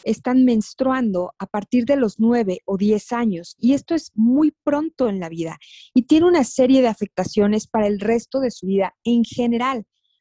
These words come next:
Por eso quiero compartirles los resultados del estudio y cómo es que se extrapola a la situación que se está viviendo. Bueno, los hallazgos fueron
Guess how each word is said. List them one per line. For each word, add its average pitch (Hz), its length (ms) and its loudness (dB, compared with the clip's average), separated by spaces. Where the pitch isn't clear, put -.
Por 269 200 0
eso 262 260 -6
quiero 240 260 -6
compartirles 190 840 -4
los 269 260 2
resultados 220 560 -2
del 185 140 -2
estudio 196 500 -4
y 220 120 -6
cómo 254 300 0
es 262 120 -2
que 233 140 -2
se - 120 -6
extrapola 185 840 -2
a 202 80 -8
la 196 100 -6
situación 220 520 -4
que 233 100 -2
se - 80 -12
está 185 200 -4
viviendo. 156 440 -6
Bueno, - 260 -2
los 254 180 2
hallazgos 320 500 -4
fueron - 380 -6